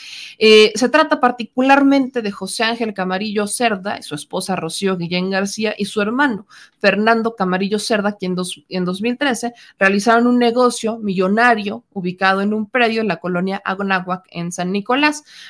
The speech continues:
Para ese año, todos figuraban como dueños de una desarrolladora especializada en inmuebles, que es en realidad una empresa fantasma que se utilizó como pantalla fiscal.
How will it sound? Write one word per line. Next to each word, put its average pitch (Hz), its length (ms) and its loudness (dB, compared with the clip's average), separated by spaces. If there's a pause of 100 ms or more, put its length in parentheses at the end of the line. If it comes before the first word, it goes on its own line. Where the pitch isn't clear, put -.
(100)
Para - 280 2
ese 226 220 0
año, 262 440 2
todos 277 560 6
figuraban 220 500 0
como 196 240 -4
dueños 220 240 -4
de 220 60 -8
una 214 140 -4
desarrolladora 175 540 -6
especializada 185 640 -4
en 190 80 -2
inmuebles, 208 680 -2 (260)
que 175 80 0
es 180 300 -6
en 180 120 -6
realidad 196 440 2
una 185 180 -2
empresa 180 320 -6
fantasma 196 480 -6
que 185 80 -12
se 180 100 -10
utilizó 170 440 -8
como 180 220 -2
pantalla 139 440 -6
fiscal. 247 480 -2